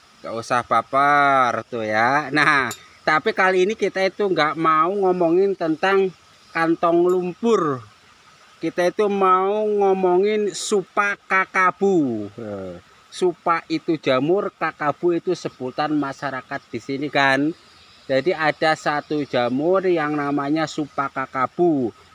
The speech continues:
Bentuknya putih, bundar, manis. Katanya sih bisa dimakan dan enak sekali. Tolong dikonfirmasi nanti ya kan,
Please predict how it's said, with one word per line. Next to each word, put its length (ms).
Bentuknya 640
putih, 720
bundar, 720
manis. 720
Katanya 640
sih 320
bisa 400
dimakan 800
dan 240
enak 320
sekali. 560
Tolong 360
dikonfirmasi 720
nanti 240
ya 120
kan, 400